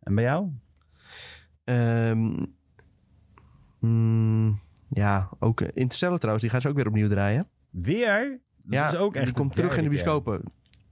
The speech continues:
Speaker 1: Weer zeventig?
Speaker 2: Want, eh, het is de, ja, ook volgens mij weer zeventig. Volgens mij gaan ze weer draaien bij Aya en, eh, Kino ook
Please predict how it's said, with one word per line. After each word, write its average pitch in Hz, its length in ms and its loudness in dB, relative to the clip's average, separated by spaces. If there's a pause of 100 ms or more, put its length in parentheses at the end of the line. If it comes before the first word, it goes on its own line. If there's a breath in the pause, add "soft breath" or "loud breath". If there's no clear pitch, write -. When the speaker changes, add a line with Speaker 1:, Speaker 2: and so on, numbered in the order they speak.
(140)
Speaker 1:
Weer 143 140 0
zeventig? 180 380 0
Speaker 2:
Want, 113 180 -2
eh, 117 60 2
het 113 140 -4
is 123 140 -2
de, 113 280 0
ja, 107 180 0
ook - 200 -2
volgens 113 220 -2
mij 110 80 2
weer 107 100 0
zeventig. 113 400 -2 (280 loud breath)
Volgens 117 240 -2
mij 117 120 0
gaan 117 140 0
ze 110 60 -2
weer 107 120 0
draaien 104 220 0
bij - 80 -2
Aya 113 300 0
en, 107 160 2
eh, 101 120 2
Kino 117 300 2
ook 120 240 -4